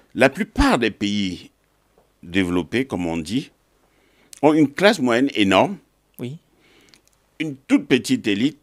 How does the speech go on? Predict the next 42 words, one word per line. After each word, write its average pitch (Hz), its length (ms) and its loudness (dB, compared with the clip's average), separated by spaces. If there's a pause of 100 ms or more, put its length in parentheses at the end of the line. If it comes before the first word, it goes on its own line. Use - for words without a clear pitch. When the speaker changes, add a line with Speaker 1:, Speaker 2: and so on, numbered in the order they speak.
(180)
Speaker 2:
Oui. 135 240 -12 (420)
Speaker 1:
et 110 280 2
une 123 300 4
base 113 580 2
moyenne. 95 800 -2
Speaker 2:
Oui. 113 160 -14 (2000)
Speaker 1:
Chez - 240 4
nous, 175 300 8 (260)
on 220 100 -2
a 202 240 2
une 160 260 -4 (200)
toute 349 200 0
petite 190 340 -2
élite 165 440 0 (800)
et 151 220 4
tout 294 220 6
le 196 100 10
reste, 190 380 6
il 156 60 -8
y 170 40 0
a 160 60 2
pas 202 140 6
de 240 160 -2
cla-, 135 240 -2
il 139 100 -6
y 160 60 4
a 156 80 6
quasiment 135 380 0
pas 131 120 2
de 104 60 -12
classe 107 200 -4
moyenne. 104 360 -4 (140)
Speaker 2:
Oui. 123 100 -12 (320)
Speaker 1:
Et 120 140 0
toute 170 220 -6
la 123 140 4
base, 139 460 2
c'est 101 320 -2
vraiment 113 320 -4
la, 95 180 -2
la 95 140 -6
base, 98 300 -4